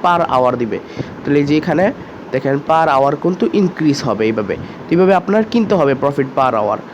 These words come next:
তো একটা কিন্তু হয়ে গেছে top ten গ্লোবাল র্যাঙ্কিং। তো তারপরটা যদি দেখি, এনটি মানি, তারপরে দেখেন এই যে এনটি মানি আছে। তো এনটি মানি আমাদের বের করতে হবে, এটা কোথায়?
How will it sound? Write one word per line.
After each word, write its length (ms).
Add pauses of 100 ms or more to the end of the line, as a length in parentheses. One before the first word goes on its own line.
(260)
তো 60
একটা 300
কিন্তু 260
হয়ে 200
গেছে 320
top 140 (100)
ten 160
গ্লোবাল 320
র্যাঙ্কিং। 440 (180)
তো 160
তারপরটা 580
যদি 260
দেখি, 340 (800)
এনটি 560
মানি, 560 (480)
তারপরে 440
দেখেন 280
এই 60
যে 300
এনটি 480
মানি 340
আছে। 320 (260)
তো 160
এনটি 400
মানি 300
আমাদের 220
বের 140
করতে 260
হবে, 280
এটা 120
কোথায়? 460